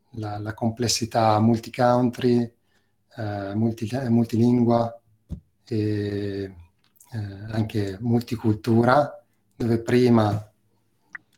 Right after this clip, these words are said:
pochi mesi fa, eravamo abituati a mandare un messaggio con WhatsApp di un cambiamento e il messaggio veniva propagato in tempo zero e tutti recepivano.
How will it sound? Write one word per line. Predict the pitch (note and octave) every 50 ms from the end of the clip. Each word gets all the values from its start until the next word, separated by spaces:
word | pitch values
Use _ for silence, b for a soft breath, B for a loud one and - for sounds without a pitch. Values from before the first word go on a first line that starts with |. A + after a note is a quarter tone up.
| - A2+ G2 - _
pochi | - B2+ - - C3 A#2+
mesi | B2 A#2+ A#2 A#2+
fa, | A2+ - B2+ A#2+ A2+ A2+
eravamo | A2+ A2+ A#2 A#2 A#2 A2+
abituati | A2+ A2+ A2+ A#2+ A#2+ A#2 A#2 A#2 A#2+ A#2
a | A2+
mandare | A2+ A2+ A2+ A#2 A#2
un | A#2+ A#2
messaggio | A#2 A2 - - B2 A#2 A2+ A#2 A2
con | B2+ A#2+ A#2
WhatsApp | A#2 A#2+ A2+ - - C#3 B2 A#2 A2+ - - - - A2 G#2 - b b b b b b b b b b
di | b A#2+ A#2+
un | A#2+ A#2+ A#2 A2 G#2+ G#2+ A2 - _ _ - - -
cambiamento | - C3 B2 B2+ B2 B2+ B2+ C3 B2+ B2 B2 A#2+ A2+ A2+ A2+ A2+ A2+ G#2+ G#2+ - -
e | B2+
il | A2+ A2
messaggio | A#2 A2+ - - - B2 A#2+ A2+ A2 G#2+
veniva | A2+ A#2 A#2 A2+ A#2 A#2
propagato | A#2+ A#2+ A2+ - A#2+ A#2 A#2+ A2+ A2 A2 - A#2
in | A2 A2 A2
tempo | B2+ A#2+ A2+ A2+ - B2 G#2+
zero | G#2 A2 B2 A#2 A2+ G#2 G#2
e | G2+
tutti | - - A2+ - B2
recepivano. | A2+ A2 A2 - A#2 - - B2 A#2+ A#2+ B2 B2 B2+ B2 B2